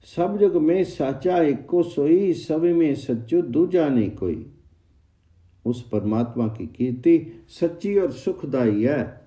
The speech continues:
किंतु उसी के को उपा-, उपलब्ध होती है जो गुरु के सहारे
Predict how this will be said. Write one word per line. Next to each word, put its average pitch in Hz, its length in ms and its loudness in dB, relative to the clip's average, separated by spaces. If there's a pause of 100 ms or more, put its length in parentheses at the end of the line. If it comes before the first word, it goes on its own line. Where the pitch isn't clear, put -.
किंतु 135 300 0
उसी 156 420 -2
के 156 580 -2 (180)
को 180 160 0
उपा-, 139 680 -4
उपलब्ध 139 560 -2
होती 131 360 0
है 147 420 0
जो 117 180 0
गुरु 147 300 0
के 123 220 0
सहारे 113 640 -2